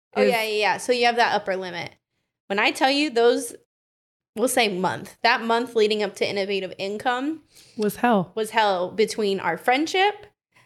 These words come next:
Speaker 1: um, balancing life. There was no balance. Let's be
Speaker 2: None.
Speaker 1: very clear that there was none.
Speaker 2: Mm-mm.
Speaker 1: Um,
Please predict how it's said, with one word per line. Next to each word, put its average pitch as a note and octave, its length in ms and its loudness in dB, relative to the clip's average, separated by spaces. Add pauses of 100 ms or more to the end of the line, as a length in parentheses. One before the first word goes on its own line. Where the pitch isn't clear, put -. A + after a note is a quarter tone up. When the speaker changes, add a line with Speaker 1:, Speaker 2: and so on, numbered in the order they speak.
(160)
Speaker 1:
um, G3 440 0
balancing C#4+ 760 2
life. G3 480 0
There A3 140 0
was A#3 160 4
no G3 180 -2
balance. F#3 680 -8
Let's G#3 140 -2
be G#3 80 2
Speaker 2:
None. G3 80 0
Speaker 1:
very F#3+ 240 0
clear F3+ 300 -6
that F3 220 -8
there F3 100 -8
was F#3 160 -12
none. F#3+ 400 -10
Speaker 2:
Mm-mm. A3+ 280 -2
Speaker 1:
Um, F#3+ 640 -6